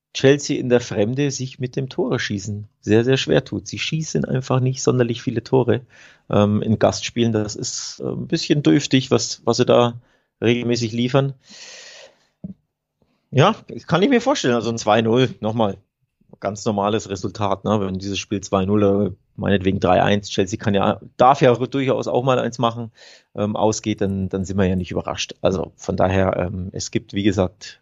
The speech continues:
sehr, sehr viel, äh, Gründe zu sagen hier, ähm, Man City macht das. Acht Auswärtstore, jetzt habe ich's gefunden, hat Chelsea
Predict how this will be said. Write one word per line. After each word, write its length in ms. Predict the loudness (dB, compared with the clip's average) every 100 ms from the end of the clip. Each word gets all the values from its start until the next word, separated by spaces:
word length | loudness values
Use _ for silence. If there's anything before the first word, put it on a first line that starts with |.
| -8
sehr, 220 | 0 2
sehr 120 | 2
viel, 200 | -4 -8 -10 _ -12
äh, 340 | -6 -4 -4 -4
Gründe 340 | 0 4 4
zu 140 | 2 4
sagen 300 | 6 4 2
hier, 300 | -2 -4 -4 -14 -20 -20 _ _ -2
ähm, 320 | 0 0 -4 _ _ _ _ _ _ -2
Man 140 | 0
City 240 | 2 2
macht 240 | 4 4 2
das. 180 | 0 2
Acht 200 | 2 4
Auswärtstore, 680 | 4 2 -2 0 0 0
jetzt 160 | -8 -8
habe 100 | -8
ich's 100 | -4
gefunden, 480 | -4 -4 -4 -6 -10
hat 140 | -10 0
Chelsea 480 | 2 2 0 -6